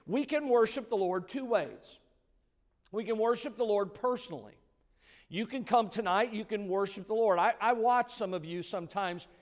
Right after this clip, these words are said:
and I, I love the fact that you allow the music to help you to enter into worshiping God personally, because that's what music should be. If it's music that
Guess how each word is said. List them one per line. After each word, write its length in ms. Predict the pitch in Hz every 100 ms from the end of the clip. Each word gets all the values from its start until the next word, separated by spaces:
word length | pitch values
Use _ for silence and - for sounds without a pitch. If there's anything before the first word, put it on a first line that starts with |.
| _ _ _
and 120 | 208
I, 100 | 214 208
I 120 | 226
love 340 | 208 233 277
the 100 | 247
fact 440 | - 254 220 190 165
that 180 | 202 202
you 180 | 196
allow 720 | 190 180 196 208 240 269 262 262 - - -
the 100 | 180
music 1000 | 180 202 240 269 269 - 139 107 - - _ _ _ _ _ _ _ _ _ _
to 120 | 214
help 320 | 185 233 269
you 160 | 240 240
to 180 | 208 190
enter 280 | 220 220 214
into 560 | 226 196 - 175 170 - - _ - 127
worshiping 800 | 170 233 254 - 247 - 196 185
God 300 | 180 180 180 135 -
personally, 720 | - 208 214 - 139 104 - _ _ _ _ _ _ _ _ _ _ -
because 260 | 185 226
that's 220 | 277 277
what 140 | 285 262
music 440 | 262 277 220 240
should 380 | - - 311 233
be. 220 | 156 98 _ _ _ _ _ _ _ _ _ _
If 460 | - - 202 247
it's 240 | 285 277 -
music 500 | 208 254 285 220 247
that 160 | 226